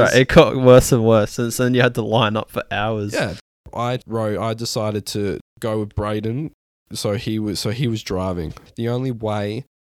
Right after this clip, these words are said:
Speaker 2: I could get back to my house to get to my car is with him. So everyone was taking ages, but I had so many things rushing through my head, like,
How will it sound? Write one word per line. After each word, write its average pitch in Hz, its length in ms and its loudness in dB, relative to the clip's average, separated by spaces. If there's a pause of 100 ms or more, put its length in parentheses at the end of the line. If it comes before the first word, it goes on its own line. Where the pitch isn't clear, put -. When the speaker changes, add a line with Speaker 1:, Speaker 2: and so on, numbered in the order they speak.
(140)
Speaker 2:
I 107 140 -2
could 101 440 -6 (260)
get - 260 -4
back 113 200 -2
to 120 120 -12
my 107 240 -4
house 101 340 -6
to 123 80 -8
get - 180 -2
to - 100 -6
my 98 220 -2
car 90 340 -6
is 95 280 -4 (260)
with 107 180 -6
him. 165 360 -6
So 117 240 -4
everyone 143 500 -4
was 143 160 -6
taking 110 520 -6
ages, 98 720 -4
but 107 260 -6
I 113 280 -4
had 107 500 -6 (540)
so 131 280 -6
many 143 200 -4
things 110 420 -6
rushing 104 380 -4
through 104 220 -6
my 98 200 -2
head, 98 560 -6
like, 92 240 -4